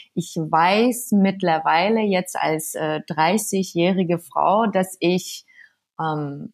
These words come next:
eine Ausstrahlung habe, dass ich Menschen gefalle oder dass ich in irgendeiner Form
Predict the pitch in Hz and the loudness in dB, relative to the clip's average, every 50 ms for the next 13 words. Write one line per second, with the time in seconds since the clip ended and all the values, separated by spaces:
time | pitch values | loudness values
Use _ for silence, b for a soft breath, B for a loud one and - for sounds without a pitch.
0 | _ _ _ 175 170 - - - - 151 147 151 170 226 - - - - - 294 | _ _ _ -6 -6 -6 -6 -4 -2 0 0 2 0 0 0 -2 -4 -4 -2 0
1 | 285 269 269 277 277 277 269 262 254 254 247 240 247 208 202 196 190 - - 180 | 2 2 4 4 2 4 4 4 4 2 2 2 2 2 2 0 0 -2 -4 -6
2 | - - 175 180 175 180 190 202 190 - - - 185 175 170 170 160 165 160 - | -4 -2 0 0 2 4 4 2 2 0 -2 -2 -2 0 0 0 0 0 -2 -2
3 | - - 180 202 240 254 247 233 202 196 180 185 190 - - 185 - 196 196 185 | -2 0 2 2 2 2 2 2 2 0 0 0 -2 -2 -4 -4 0 0 0 0
4 | - 202 214 226 240 240 240 233 226 - - 180 196 196 196 196 - - - - | 2 2 4 4 4 4 4 4 2 0 0 0 2 2 0 0 -4 -6 -4 -2
5 | 202 202 202 202 202 208 208 208 | 0 0 2 2 2 0 0 0